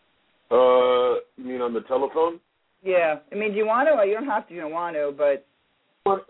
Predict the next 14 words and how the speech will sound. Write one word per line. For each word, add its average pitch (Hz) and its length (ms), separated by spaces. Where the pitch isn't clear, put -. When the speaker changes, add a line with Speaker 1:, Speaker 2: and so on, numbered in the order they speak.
Speaker 1:
well, 196 260
I 190 60
mean, 190 160
just 175 260
real 165 160
short. 139 260
I, 123 220
I 123 200
just 120 200
was 113 160
talking 120 240
to 117 100
an 110 60
old 110 160